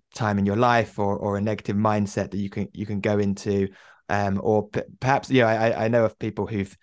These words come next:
got their fire, um, you know, f-, uh, depression, um, has, has been quite a, a way in, in for some people,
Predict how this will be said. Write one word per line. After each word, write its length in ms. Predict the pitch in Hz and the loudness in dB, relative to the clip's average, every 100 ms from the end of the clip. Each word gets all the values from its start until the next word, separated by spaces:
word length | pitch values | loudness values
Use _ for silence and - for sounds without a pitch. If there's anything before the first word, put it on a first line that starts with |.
| _ _ _ _ - - - | _ _ _ _ -12 -10 -2
got 200 | 113 - | -2 0
their 200 | 104 95 - - | -2 -2 -10 -2
fire, 480 | 110 107 104 98 101 | 2 2 2 0 0
um, 260 | 95 95 - - | 0 -2 -4 -8
you 100 | 101 | -4
know, 140 | 92 - _ _ _ _ _ _ _ - | -4 -6 _ _ _ _ _ _ _ -12
f-, 60 | - | -4
uh, 220 | 104 98 | 0 0
depression, 600 | 95 - 117 - 101 95 - - | -2 -2 -2 0 -2 -4 -6 -8
um, 240 | 98 98 98 | -2 -2 -2
has, 100 | 95 | -4
has 100 | 98 | -6
been 200 | 95 98 | -4 -4
quite 200 | 107 101 | -2 -2
a, 160 | 101 - _ _ - | -2 -4 _ _ -6
a 200 | 101 104 | -4 0
way 220 | 107 104 | 2 2
in, 180 | 98 98 | 2 0
in 180 | 104 98 | -2 -4
for 100 | 104 | -2
some 240 | - 107 | 0 0
people, 460 | 104 101 104 95 | 0 -2 0 -2